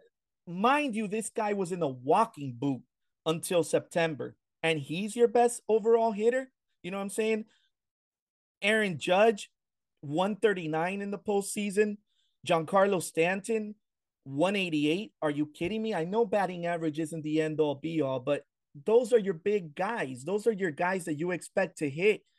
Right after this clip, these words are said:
you know? And that's the thing, you know? You, you, you look at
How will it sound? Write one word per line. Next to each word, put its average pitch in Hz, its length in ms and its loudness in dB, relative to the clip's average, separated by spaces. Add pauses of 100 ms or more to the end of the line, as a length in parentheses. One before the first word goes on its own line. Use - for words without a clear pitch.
(260)
you 156 180 2
know? 185 300 -2 (360)
And 185 160 -2
that's 202 180 2
the 208 140 -2
thing, 214 360 -2 (260)
you 147 180 2
know? 185 340 0
You, 143 140 -12
you, 156 260 -10
you 175 240 -6
look 220 240 2
at 208 160 2